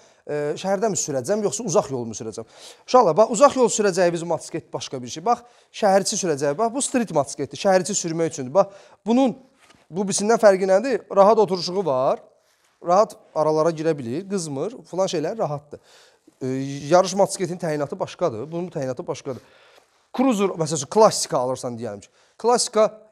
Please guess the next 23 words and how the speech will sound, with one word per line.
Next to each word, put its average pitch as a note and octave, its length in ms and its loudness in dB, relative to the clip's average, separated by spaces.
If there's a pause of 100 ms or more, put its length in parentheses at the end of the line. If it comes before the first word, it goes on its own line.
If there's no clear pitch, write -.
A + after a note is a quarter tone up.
şəhərdə F#3 400 0
sürmək F3 320 -6
olmur. A#2 240 -6
Niyə? F#3 320 0
Həcmi D3+ 360 -6
böyükdür, D#3 440 -4
ağırdır. C3+ 540 -4 (380)
Yəni, E3 180 -2 (240)
həm A3+ 160 4 (100)
eni F3+ 180 4
uzunu F3 380 -2
böyükdür, B2+ 540 -8 (260)
həm A3 160 0
çəkisi G3 400 -4
çoxdur, B2 460 -10 (340)
həm A#3+ 160 -2
də G#3 80 2
ki, B3+ 180 -2 (140)
motosiklet F#3+ 540 -2 (1080)
səyahət F#3+ 480 2
üçündür, G2+ 320 -16
gəzmək E3 400 -2
üçündür. - 460 -16